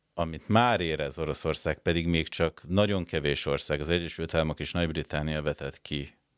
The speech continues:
olajembargót Oroszországgal szemben.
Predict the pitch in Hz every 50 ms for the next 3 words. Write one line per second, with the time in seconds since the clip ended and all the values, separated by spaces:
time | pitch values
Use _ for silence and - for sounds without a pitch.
0 | - - - 73 71 71 71 71 71 71 67 69 73 - 71 69 - 76 71 -
1 | - - 69 62 - - - 76 71 82 78 73 71 - - - 80 78 76 76
2 | 78 78